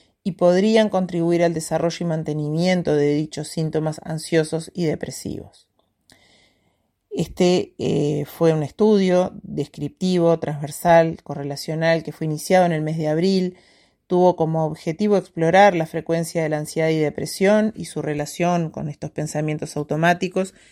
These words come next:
en los pacientes que se encontraban internados en las clínicas médicas A, B y C del Hospital de Clínicas. En cuanto a los resultados, para este análisis preliminar, la muestra, eh,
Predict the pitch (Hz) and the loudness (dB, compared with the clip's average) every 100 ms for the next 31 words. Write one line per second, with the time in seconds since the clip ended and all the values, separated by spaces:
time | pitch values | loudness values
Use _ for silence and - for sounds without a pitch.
0 | _ _ _ - 170 165 180 - 190 196 | _ _ _ -4 -4 0 -2 0 0 0
1 | 190 185 170 170 170 180 175 175 170 170 | -2 -4 0 0 4 4 4 2 0 0
2 | 196 214 208 196 165 156 - 165 170 160 | 2 4 4 2 -4 -6 -6 -4 -4 -4
3 | 151 160 175 175 175 156 - - 170 175 | -6 -4 -2 -2 -2 -6 -8 0 6 6
4 | 170 165 160 - 170 170 185 - 165 143 | 6 0 -2 -4 -2 -2 -2 -6 -6 -4
5 | 131 147 - 143 143 143 131 127 - - | -6 -8 -4 -2 -2 -2 -4 -6 -10 -14
6 | _ - _ _ _ _ _ _ _ - | _ -20 _ _ _ _ _ _ _ -20
7 | _ _ _ _ _ 190 180 180 165 175 | _ _ _ _ _ 0 4 2 2 0
8 | 160 175 - 180 180 202 220 214 180 160 | 0 -2 -2 -2 2 8 8 8 6 0
9 | - _ _ _ 156 160 156 175 160 170 | -6 _ _ _ -6 -4 -2 -2 0 -2
10 | 165 165 - _ - 143 151 151 156 175 | -4 -10 -12 _ -8 -4 -4 -4 0 4
11 | 196 185 - - 151 147 151 165 175 170 | 4 2 -6 -8 -4 -2 -2 0 -2 -2
12 | 190 180 180 - 156 160 160 156 156 160 | 0 2 2 -4 -6 -4 -4 -6 -8 -10